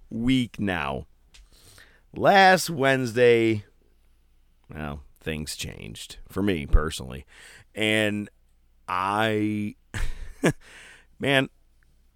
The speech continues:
we've already talked about it. We are stoked. We're going to Dynamite. Maybe we should bring some signs. Maybe we should wear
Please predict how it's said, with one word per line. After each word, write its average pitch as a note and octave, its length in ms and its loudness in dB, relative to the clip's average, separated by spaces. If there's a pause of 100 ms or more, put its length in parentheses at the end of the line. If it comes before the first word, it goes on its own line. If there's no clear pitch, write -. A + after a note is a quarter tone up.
(120)
we've D3+ 320 -2
already C#3 180 4
talked A2 280 0
about D#2 200 -6
it. - 100 -14 (140)
We A#2+ 320 -2
are F#2+ 260 -4
stoked. - 800 -4 (240)
We're F#2+ 160 -4
going D#2 540 -10
to C2+ 360 -14 (580)
Dynamite. A#2+ 800 0 (240)
Maybe G2 180 -12
we G#3+ 120 -6
should G3 160 -8
bring F2 180 -8
some - 240 -16
signs. D#3+ 840 -12
Maybe G2 260 -10
we F#2 200 -10
should D#2+ 200 -12
wear D#2+ 500 -10